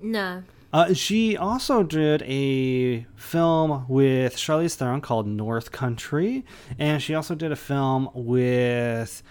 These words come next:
Speaker 2: Jessica Chastain, which we still never caught around to catching up with,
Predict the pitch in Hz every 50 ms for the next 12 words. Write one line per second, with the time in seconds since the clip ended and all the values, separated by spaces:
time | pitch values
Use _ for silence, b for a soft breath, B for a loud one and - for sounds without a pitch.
0 | b b b b - - - 180 135 - 160 151 - 151 139 - 135 127 - -
1 | - 233 220 143 117 113 110 - - 165 156 - - - - 151 165 185 190 170
2 | 156 147 147 135 - 139 135 131 123 127 127 123 123 117 - - 113 110 - -
3 | 123 - - 156 196 226 226 - 123 110